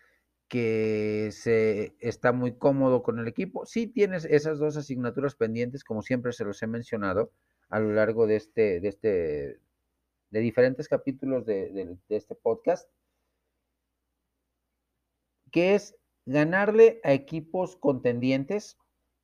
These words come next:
que sí les compite, pero no le alcanza, y ganar más allá de la ronda de comodines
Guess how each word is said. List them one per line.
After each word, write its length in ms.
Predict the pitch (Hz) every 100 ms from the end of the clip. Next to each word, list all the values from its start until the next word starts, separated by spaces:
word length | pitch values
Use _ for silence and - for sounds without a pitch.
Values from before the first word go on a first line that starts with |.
| _ _ _ _ _ _ -
que 120 | 123
sí 220 | - 190
les 180 | 214 220
compite, 500 | 160 135 139 147 139
pero 240 | - 117
no 140 | 113 120
le 80 | 131
alcanza, 640 | 123 113 110 - 285 - _ _ _ _ _ _ -
y 440 | 220 247 240 - _ _ _ _ _ _ -
ganar 520 | 131 147 156 175 180 - _ _ _ _ _ _ _ _ _ _ _ _ -
más 320 | 135 156 156
allá 260 | 135 143
de 80 | 143
la 140 | 131 131
ronda 400 | 123 127 131 127
de 140 | 113
comodines 920 | 98 98 104 131 143 165 - _ _